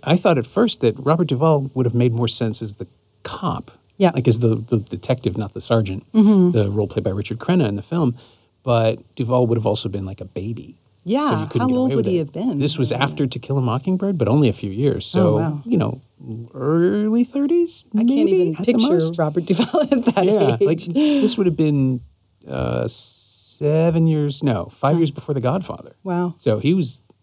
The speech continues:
Speaker 1: young and
Speaker 2: Young.
Speaker 1: smooth then.
Speaker 2: Yeah.
Speaker 1: But him as Harry Rote, Master of Disguise, would have been fascinating. But the, the thing that I kept thinking about with the stage version, uh,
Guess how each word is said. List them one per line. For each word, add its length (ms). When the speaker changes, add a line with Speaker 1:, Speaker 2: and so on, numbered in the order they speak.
Speaker 1:
young 240
and 80
Speaker 2:
Young. 240
Speaker 1:
smooth 140
then. 320
Speaker 2:
Yeah. 180
Speaker 1:
But 260
him 300
as 380
Harry 240
Rote, 180
Master 300
of 60
Disguise, 420
would 60
have 100
been 320
fascinating. 720
But 160
the, 400
the 120
thing 200
that 220
I 80
kept 220
thinking 280
about 300
with 380
the 60
stage 400
version, 460
uh, 60